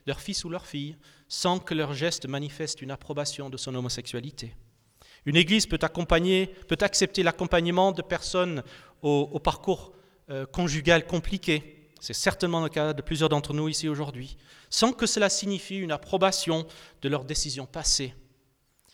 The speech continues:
Ces distinctions nous permettent aussi de placer des limites à une relation lorsqu'elle risque de compromettre un devoir prioritaire, par exemple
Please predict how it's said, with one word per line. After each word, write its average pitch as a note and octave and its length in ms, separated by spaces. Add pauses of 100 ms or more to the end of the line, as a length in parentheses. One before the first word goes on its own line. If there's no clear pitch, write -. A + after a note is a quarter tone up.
(280)
Ces C#3+ 160
distinctions C#3+ 480
nous E3 80
permettent E3 320
aussi F#3 240
de G3 60
placer E3+ 300
des D3+ 120
limites D#3+ 440 (380)
à D3+ 80
une D#3 80
relation F3 420
lorsqu'elle D#3 360
risque G3 180
de D#3 80
compromettre E3+ 760 (400)
un D3 80
devoir C#3 280
prioritaire, D#3+ 600
par C3+ 180
exemple D3 420